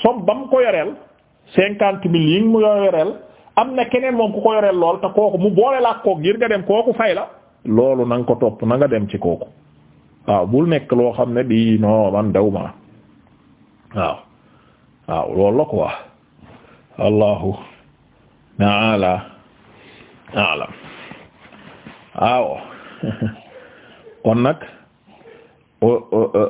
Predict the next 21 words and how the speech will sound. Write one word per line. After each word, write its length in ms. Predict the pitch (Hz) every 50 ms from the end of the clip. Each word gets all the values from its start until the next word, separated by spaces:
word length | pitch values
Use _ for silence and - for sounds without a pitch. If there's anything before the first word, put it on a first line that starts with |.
| - -
parce 240 | - 147 156 156 -
que 240 | - 202 233 233 - -
lenn 300 | 117 131 160 175 185 185
loolu 360 | 214 - 143 151 175 196 180
boroom 240 | 170 170 190 185 -
xam-xam 280 | 190 180 175 170 160 160
lañ 120 | 160 160
naan, 260 | 151 135 143 196 294 - - - - -
parce 200 | 156 151 180 -
que 60 | - 180
mën 120 | 190 202 214
na 80 | 208
nekk 240 | 196 175 170 - -
ne 140 | 147 147 170 170 - - -
comme 200 | - 160 175 190
exemple 340 | 202 202 170 165 170 160 147
bi 100 | 147 143 143
ñu 40 |
joxe, 220 | 139 131 107 107 - -
Adja 260 | 147 175 180 180 170
Nogoy 340 | 156 135 120 120 139 180